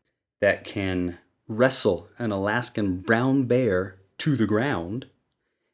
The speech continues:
and then make love to an Eskimo woman all in the same night." The Aggie's like, "Pff, I can do that." 'Cause that's the way Aggies talk.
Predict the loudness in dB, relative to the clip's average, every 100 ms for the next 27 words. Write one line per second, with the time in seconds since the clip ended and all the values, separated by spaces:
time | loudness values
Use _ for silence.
0 | _ 2 4 6 4 4 2 -4 -4 0
1 | 0 2 0 0 -2 -2 -2 0 2 2
2 | 0 0 -2 -6 _ _ _ 0 2 2
3 | -2 -2 -4 -2 -4 -6 -12 -20 _ _
4 | _ _ _ _ _ _ _ _ 0 2
5 | 2 -2 -4 -8 -10 -20 _ _ -8 -6
6 | -6 -10 -20 _ _ _ -14 -10 0 2
7 | 4 4 2 -4 -6 -10 _ _ _ _
8 | _ _ _ _ _ -6 -6 -6 -12 -12
9 | -16 -16 -16 -18